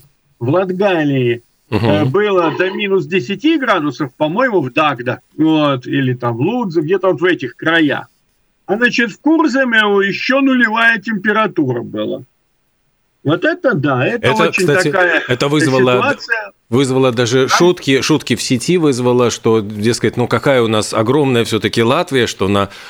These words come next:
Speaker 2: одних просторах, значит, нулевая температура, а на других минус десять. Ну, то есть, в принципе, так вот, ну, ого-го, смотрите-ка, разброс какой.
Speaker 1: Ну да, человек, который бы ехал на машине, он за не-, за пару часов он бы перешел бы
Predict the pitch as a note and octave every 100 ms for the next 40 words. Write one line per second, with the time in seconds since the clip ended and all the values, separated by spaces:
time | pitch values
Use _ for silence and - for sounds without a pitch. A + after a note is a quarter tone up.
0 | - G#2+ A#2 C#3+ D#3 - A#2 - - A2+
1 | G2+ F#2 F#2+ F#2+ G2+ - A2+ A2+ A#2 B2
2 | E3+ E3+ D#3+ C#3+ B2+ A#2+ A2+ A#2 G#2+ G2
3 | G2+ G#2+ A2 B2+ C3+ B2+ B2+ A#2+ A#2 B2+
4 | G2+ F2+ - G#2+ C3 A#2+ - A#2+ A2+ -
5 | A#2 G#2+ G2 G#2 A#2+ A2 F2+ F#2 B2+ A2+
6 | G2 F3 C3 - F#2+ G#2 F#2+ - E2 -
7 | - G#2+ F#2+ F#2 F#2+ E2+ E2+ D#2 D3+ E3
8 | G3+ A#3 F3+ B2 F#3+ G3 A#3 G#3+ E3+ F#3+
9 | G3 F#3+ F3 G3+ G#3 G3 F3+ F3+ F3+ F3
10 | D#3+ - - B3+ A#3 F3+ D#3+ C3 F3 F#3+
11 | F3+ D3+ E3 D#3+ F#3 E3+ D#3+ D#3+ C3 -
12 | D#3 D#3 G#3+ B3+ G#3+ F#3 F3 C3 E3+ E3
13 | D3+ G3 G3 F3+ F3